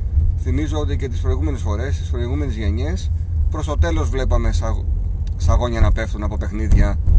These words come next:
που εκμεταλλεύονταν πλήρως τα τεχνικά χαρακτηριστικά των κονσολών. Όχι από την αρχή. Οπότε ας κάνουμε λίγο υπομονή, ας χαρούμε τα μηχανήματα. Ε, βλέπω παντού φήμες για το P S five Pro. Παιδιά,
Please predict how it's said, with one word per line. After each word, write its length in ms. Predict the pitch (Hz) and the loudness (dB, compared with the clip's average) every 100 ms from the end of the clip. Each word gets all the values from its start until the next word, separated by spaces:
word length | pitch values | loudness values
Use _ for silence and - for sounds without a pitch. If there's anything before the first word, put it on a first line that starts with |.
| - - | 4 0
που 80 | 127 | -2
εκμεταλλεύονταν 760 | - 120 113 120 120 113 110 | -2 -2 -2 0 -2 -2 -4
πλήρως 540 | 135 147 - - - - - - - - - - - | -4 -2 -2 -2 -2 -4 -4 -4 -4 -4 -6 -6 -4
τα 120 | 120 | -4
τεχνικά 340 | 113 117 117 | -4 -2 0
χαρακτηριστικά 520 | 110 107 107 104 110 | -2 -2 -2 -2 -4
των 100 | 104 | -4
κονσολών. 520 | 101 98 98 90 90 - - - - - - - - - - - | -6 -4 -6 -4 -6 -4 -6 -2 -2 -2 -6 0 4 4 0 -2
Όχι 240 | 156 151 | 0 0
από 140 | 143 143 | 0 0
την 180 | 101 98 | 0 -2
αρχή. 280 | - - - - - - - - - - - - - | -4 -4 -2 -2 -2 -2 -4 -4 -4 -4 -4 -2 -2
Οπότε 240 | - 127 127 | -2 -2 -4
ας 100 | - | -2
κάνουμε 260 | 127 135 | -2 -2
λίγο 160 | 139 143 | 0 0
υπομονή, 580 | 139 135 127 123 135 - - | -2 -2 -2 -2 -2 -4 -4
ας 160 | - - | -2 -2
χαρούμε 280 | 117 127 | -2 -2
τα 100 | 135 | -4
μηχανήματα. 680 | 135 127 123 135 135 139 143 - - - - - - - - | -4 -4 -4 -4 -4 -4 -6 -8 -10 -8 -8 -8 -10 -10 -10
Ε, 300 | - 117 117 | -8 -6 -6
βλέπω 320 | 117 135 127 | -6 -6 -6
παντού 300 | 127 127 143 | -6 -4 -6
φήμες 340 | - 139 143 | -6 -6 -6
για 100 | 131 | -6
το 100 | 127 127 | -8 -6
P 20 | |
S 240 | 139 127 143 | -6 -6 -4
five 100 | 135 | -6
Pro. 300 | 131 139 135 | -4 -4 -4
Παιδιά, 440 | 131 131 143 - | -4 -4 -4 -4